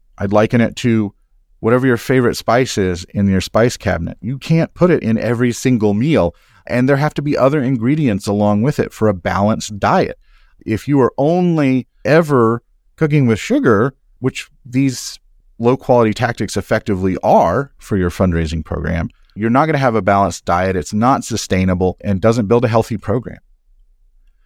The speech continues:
So my challenge to you is,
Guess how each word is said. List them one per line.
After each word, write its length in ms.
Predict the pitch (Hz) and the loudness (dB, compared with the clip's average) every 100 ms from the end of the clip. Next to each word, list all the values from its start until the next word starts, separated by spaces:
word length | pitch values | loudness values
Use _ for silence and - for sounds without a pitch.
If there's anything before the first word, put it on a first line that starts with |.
| _ - | _ 0
So 400 | 165 147 135 - | 4 4 0 -4
my 160 | 127 135 | 0 0
challenge 500 | - 139 220 202 - | 0 2 2 0 -2
to 80 | 107 | -4
you 380 | 87 78 104 - _ _ _ _ _ _ | -2 -4 -8 -12 _ _ _ _ _ _
is, 500 | 120 131 120 - - | 0 2 0 -4 -16